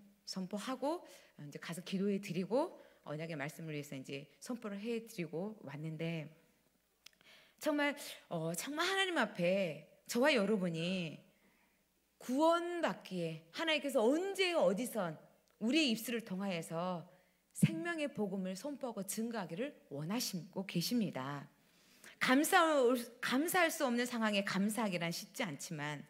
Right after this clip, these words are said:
문제가 생기면, 어, 담임 목사님 결론에 그런 이야기 하셨죠. 삼류 인생은 남을 탓하고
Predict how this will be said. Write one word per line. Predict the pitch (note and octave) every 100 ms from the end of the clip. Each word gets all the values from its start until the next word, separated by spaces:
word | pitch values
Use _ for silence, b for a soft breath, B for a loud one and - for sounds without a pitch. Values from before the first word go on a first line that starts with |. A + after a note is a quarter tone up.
| B B B B
문제가 | A3+ D#4+ E4+ E4+ D#4+
생기면, | - A3 G#3 F3+ F#3 F3+ C3+ B B B
어, | D#3+ D#3+
담임 | G3+ A3
목사님 | G#3+ G#3+ F#3+ F#3+ F#3+ E3+
결론에 | F#3 G#3 A3+
그런 | G3 G3+
이야기 | G3+ E3+
하셨죠. | E3 E3+ - D3 D3 - b b -
삼류 | - F4 E4
인생은 | E4+ G3 F#3 F3+ G3+ G#3 C3 - -
남을 | - E3+ A#3 B3
탓하고 | C#4 - A#3 - D#3 D3+